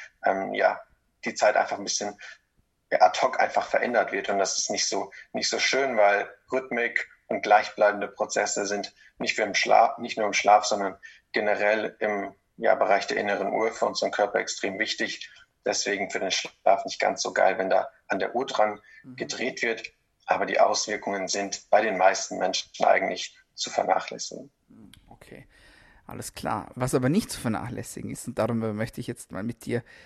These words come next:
Speaker 2: sprechen, sind so ein bisschen die Noxen, die wir so zu uns führen und die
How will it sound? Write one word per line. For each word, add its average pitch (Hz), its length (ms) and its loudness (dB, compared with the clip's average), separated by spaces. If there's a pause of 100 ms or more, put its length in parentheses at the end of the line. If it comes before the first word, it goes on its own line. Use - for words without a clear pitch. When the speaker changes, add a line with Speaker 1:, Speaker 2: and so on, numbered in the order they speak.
(140)
Speaker 2:
sprechen, - 540 -6
sind 135 240 -2
so 127 120 -4
ein 120 60 0
bisschen 117 420 -4
die 123 180 -4
Noxen, 120 840 -2
die 120 120 -4
wir 123 120 -2
so 113 280 -2
zu - 220 -10
uns 135 300 -6
führen 151 440 -2
und 131 220 -2
die 127 260 -6